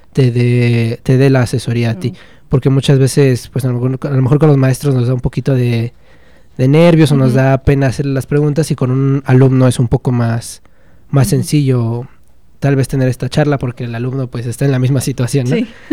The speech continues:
Speaker 1: Entonces,
Speaker 2: Ujú.
Speaker 1: tratamos de darles esa facilidad de que escojan si quieren algún profesor, si quieren, eh,
Speaker 2: Ujú.
Speaker 1: algún alumno, si necesitan, si tienen dudas de alguna materia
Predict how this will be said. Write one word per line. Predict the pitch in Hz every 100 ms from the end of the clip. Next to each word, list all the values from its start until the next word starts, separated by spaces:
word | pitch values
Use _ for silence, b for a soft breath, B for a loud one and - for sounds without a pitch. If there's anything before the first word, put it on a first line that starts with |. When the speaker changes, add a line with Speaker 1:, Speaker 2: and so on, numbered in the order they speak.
| 269 -
Speaker 1:
Entonces, | 135 127 147 123 - B B B B
Speaker 2:
Ujú. | - 190 196
Speaker 1:
tratamos | 151 139 151 165 151
de | 156 131 127
darles | 131 139 135 143 143
esa | 143 147
facilidad | 135 120 120 117 127
de | 127 127
que | -
escojan | 110 143 135 143
si | 131 123
quieren | 139 131 123
algún | 120 123
profesor, | 123 123 123 170 165 165
si | -
quieren, | 139 123 117
eh, | 113 113 117 117 - -
Speaker 2:
Ujú. | - 170 98 120
Speaker 1:
algún | 120 120
alumno, | 117 160 156 151 147
si | - 123
necesitan, | 123 123 147 131 143 135 127 123 -
si | -
tienen | 151 160 156
dudas | 165 160
de | 139
alguna | 139 147
materia | 131 147 143